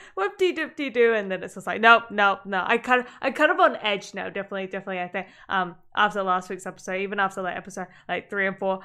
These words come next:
I was a little bit worried, but then we had so many, like, fun episodes during it that it kind of did let down my guard, and then they did kind of throw episode nine at us. But anyways, regardless, this week's episode, it looks like we are focusing back on Saya. Uh, I love how I called her Aya.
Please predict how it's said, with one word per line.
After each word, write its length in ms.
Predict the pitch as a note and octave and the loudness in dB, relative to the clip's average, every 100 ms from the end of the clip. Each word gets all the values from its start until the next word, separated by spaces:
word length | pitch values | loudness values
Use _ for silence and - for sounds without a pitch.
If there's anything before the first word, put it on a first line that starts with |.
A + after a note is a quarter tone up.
| - | -8
I 60 | G3+ | -6
was 140 | F#3+ | 2
a 40 | |
little 140 | C4 B3+ | 2 2
bit 120 | A#3 | 4
worried, 280 | A#3+ A#3+ A3 | 6 6 4
but 140 | G#3 | -2
then 100 | G3 | -4
we 100 | G3+ | -4
had 140 | G3 - | -6 -4
so 160 | G#3+ | -4
many, 160 | G3 G3+ | -4 -4
like, 260 | F#3+ F#3+ | -6 -6
fun 160 | G3+ F#3+ | -4 -4
episodes 500 | F#3+ F#3+ G#3 G3 F#3+ | -4 -6 -6 -6 -6
during 240 | G3 G3 G#3 | -6 -6 -6
it 140 | G3 | -6
that 240 | F#3 - | -6 -6
it 340 | - A3 A#3+ - | -6 -2 -2 0
kind 200 | B3 B3 | 0 0
of 120 | A#3+ | 2
did 160 | A#3 G#3+ | 0 0
let 180 | G#3+ | -2
down 200 | A#3 G#3+ | 0 0
my 120 | G#3+ G#3 | 0 0
guard, 280 | G#3 G3 | 0 0
and 160 | F#3+ F#3+ | 0 -2
then 220 | F#3+ F#3+ | -4 -4
they 140 | F#3 F3+ | -6 -6
did 300 | F#3+ F3+ - | -8 -8 -10
kind 180 | F3+ | -16
of 80 | E3+ | -12
throw 160 | F3 E3+ | -10 -10
episode 360 | E3+ - F3 | -12 -12 -10
nine 240 | F3 F3+ E3+ | -6 -6 -6
at 120 | E3 | -10
us. 160 | - - | -12 -8
But 140 | G3+ | -4
anyways, 380 | A#3+ A3+ G3+ G3 | 0 2 0 -2
regardless, 480 | A#3 B3+ G3+ F3+ - _ _ _ _ _ _ _ A#3 | 6 6 6 2 -8 _ _ _ _ _ _ _ 4
this 240 | C#4+ C4+ | 4 4
week's 180 | G#3 G3 | -4 -6
episode, 380 | F3+ - E3+ - | -10 -12 -10 -2
it 80 | |
looks 160 | A3 A#3 | -2 -2
like 140 | A3+ - - - | -4 -6 -14 -4
we 140 | C4 | -2
are 340 | - B3+ B3 - - | 2 2 2 -4 -8
focusing 340 | D4 D4 D#4 | -8 -8 -8
back 240 | C#4+ D#4 D#4 | -4 -4 -4
on 560 | - D4 D4 D4 D4 C#4+ | -2 -2 -2 -4 -8 -10
Saya. 760 | - - D4 G4 F#4+ G3 E3+ - | -16 -4 0 0 -2 -4 -4 -6
Uh, 200 | A3 G#3 | -6 -4
I 120 | G#3+ | -4
love 200 | G#3+ A3+ | -4 -6
how 180 | A#3 A3+ | -6 -10
I 20 | |
called 280 | G#3 G3+ F#3+ | -10 -10 -8
her 40 | |
Aya. 540 | F3+ E3+ F3 F3 G3+ | -6 -4 -4 -2 -4